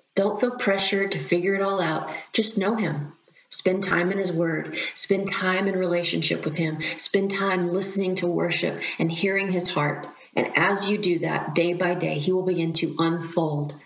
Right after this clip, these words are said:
purpose and destiny. I just believe right now that there's someone out there in your early twenties and you're trying to figure out your destiny and your purpose. If you're out there and you're listening to this and you know someone who needs to hear this,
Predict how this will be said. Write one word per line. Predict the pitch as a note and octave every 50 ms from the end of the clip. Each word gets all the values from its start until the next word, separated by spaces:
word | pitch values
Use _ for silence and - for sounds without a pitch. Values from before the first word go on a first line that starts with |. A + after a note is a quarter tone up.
| - _
purpose | - F#3 E3+ E3 - D3+ D3 -
and | - D#3 D3+
destiny. | D3+ D3+ D3+ - - - D#3 D3+ D3 D3 - - - - - - -
I | E3+ F3
just | F3+ G3 G3 G3
believe | F#3 F#3 F3 F3 F3 F3 D#3+
right | E3 E3 F3 E3+ E3+
now | D#3+ D#3 D#3
that | D#3 D3+ D#3
there's | E3 E3 E3 - - - - - - - -
someone | - - - F3+ F3+ F#3 F#3 F3+
out | F3 F3 E3+ F3 -
there | G3+ E3
in | E3 E3 E3
your | D#3 D3+ D3 D#3 D#3
early | E3 E3 F3 E3+ F3 E3+ E3
twenties | - - - D#3 D3+ D3+ D3+ D#3 - - - - _ _ _ _ _ _ _ _ _ _
and | E3 E3 E3
you're | E3 E3
trying | E3+ E3+ F3 E3 E3 E3
to | E3+ E3
figure | E3+ E3+ D#3+ D#3+ D#3 E3
out | D#3+ - - -
your | E3 D3+
destiny | D#3 D3+ D3 C#3+ - - E3 D#3
and | D#3 D#3
your | D3+ D3
purpose. | - D3+ D3 D3 D3+ D3+ - - - - - - - - - - _ -
If | - - - -
you're | E3+ F3+ F#3+ F#3
out | F#3 F#3 F3+ F3
there | F#3 F#3 F3+
and | F3
you're | F3 F3 F3
listening | F3+ F#3 F#3 - - F#3 F#3
to | F3 F3
this | F3 F3+ F#3 F#3 F#3 - -
and | D#3 D#3 D#3
you | E3+ F3
know | E3 D#3+ D#3+ D#3 E3 F3+
someone | F#3 - F#3 F3 F3 F3 F3 F3
who | E3+ E3
needs | D#3 D#3 D#3 E3 E3+ E3 -
to | - E3
hear | E3+ F3 F3
this, | E3+ F#3 F#3 F#3 - -